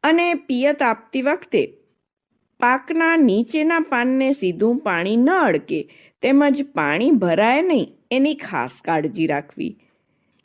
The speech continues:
જેથી પાકને ફૂગજન્ય રોગોથી બચાવી શકાય.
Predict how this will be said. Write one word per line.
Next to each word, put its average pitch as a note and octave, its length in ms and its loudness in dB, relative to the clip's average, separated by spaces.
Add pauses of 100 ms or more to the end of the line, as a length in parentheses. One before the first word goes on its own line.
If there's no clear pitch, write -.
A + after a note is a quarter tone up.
(100)
જેથી A#3+ 420 -2
પાકને F#3+ 540 -2 (600)
ફૂગજન્ય C#4+ 760 2
રોગોથી F3+ 680 2
બચાવી F#3 500 -2
શકાય. A2 460 -10